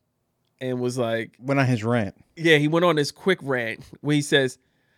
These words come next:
Speaker 1: "This is, uh, injustice to black people." And he went on his self-proclaimed, like, "I am not suicidal. And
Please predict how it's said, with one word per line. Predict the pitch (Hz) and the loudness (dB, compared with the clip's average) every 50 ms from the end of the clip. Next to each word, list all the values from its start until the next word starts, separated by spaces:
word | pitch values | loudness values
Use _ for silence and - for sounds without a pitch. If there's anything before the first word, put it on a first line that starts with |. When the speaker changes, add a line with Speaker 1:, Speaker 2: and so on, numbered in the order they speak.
| _ _ _ _ _ _ _ _ _ | _ _ _ _ _ _ _ _ _
Speaker 1:
"This | - 127 139 160 170 165 - | -10 -2 0 0 0 2 0
is, | 165 151 143 139 131 | -2 -2 -2 -2 -6
uh, | - - 131 131 123 120 117 117 117 113 107 - _ _ _ _ _ _ _ _ _ _ _ _ _ - | -4 0 2 2 2 2 0 -2 -4 -8 -12 -14 _ _ _ _ _ _ _ _ _ _ _ _ _ -2
injustice | 160 165 180 170 - 160 156 156 - 156 147 147 | 0 0 0 2 2 2 2 2 -2 -6 -6 -6
to | - 147 120 | -6 -6 -6
black | 117 117 135 147 151 160 156 - | -6 -2 0 0 0 0 -2 -6
people." | - 170 156 147 - 156 151 151 151 147 143 _ _ _ _ _ _ _ _ _ - | -8 -8 -8 -6 -6 -6 -6 -4 -6 -8 -10 _ _ _ _ _ _ _ _ _ -8
And | 113 113 117 113 113 117 117 117 120 123 | -6 -4 -2 -2 -2 -2 -4 -4 -6 -6
he | 135 147 135 | -4 -4 -2
went | 139 139 139 139 | 0 0 0 0
on | 135 131 | 0 -2
his | 123 120 117 | -4 -6 -6
self-proclaimed, | - - 147 147 143 - 160 165 - - 156 139 139 139 139 139 139 131 | -2 0 0 0 0 -2 -8 -8 -6 -6 -6 -4 -4 -2 -2 -4 -4 -6
like, | 120 117 117 107 _ _ _ _ _ _ - - | -6 -8 -8 -12 _ _ _ _ _ _ -16 -10
"I | 131 139 151 | -4 -2 0
am | 160 147 135 135 | 0 0 0 0
not | 139 143 151 147 147 | 0 0 0 -2 -4
suicidal. | - - 156 151 139 131 - - - 147 147 151 151 156 156 156 151 147 147 _ _ _ _ _ _ _ - | -8 -8 -6 -6 -6 -6 -8 -6 -6 -4 -2 0 0 0 -2 -2 -4 -6 -10 _ _ _ _ _ _ _ -10
And | - 131 127 123 123 123 123 120 120 120 120 120 - | -6 -4 -2 -2 0 0 0 -2 -2 -4 -6 -6 -8